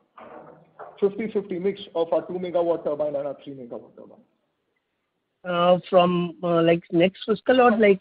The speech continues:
Speaker 2: from F Y twenty-two?
Speaker 1: F Y twenty-three.
Speaker 2: Sorry?
Speaker 1: F Y twenty-three.
Speaker 2: Okay, and if I'm not wrong, at,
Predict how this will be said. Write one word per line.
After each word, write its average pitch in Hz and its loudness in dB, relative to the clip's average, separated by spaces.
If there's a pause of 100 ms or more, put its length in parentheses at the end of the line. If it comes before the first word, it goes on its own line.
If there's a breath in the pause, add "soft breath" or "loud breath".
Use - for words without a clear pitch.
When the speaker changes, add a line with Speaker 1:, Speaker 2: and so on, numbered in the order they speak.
(120)
Speaker 2:
from 190 0
F 160 0
Y 180 2
twenty-two? 160 -2
Speaker 1:
F 131 -8
Y 190 -6
twenty-three. 175 -12 (1160)
Speaker 2:
Sorry? 190 0 (720)
Speaker 1:
F 190 2
Y 214 8
twenty-three. 196 -4 (1200)
Speaker 2:
Okay, 175 -4
and 185 0
if 180 -2
I'm 208 4
not 220 2
wrong, 202 4
at, 180 4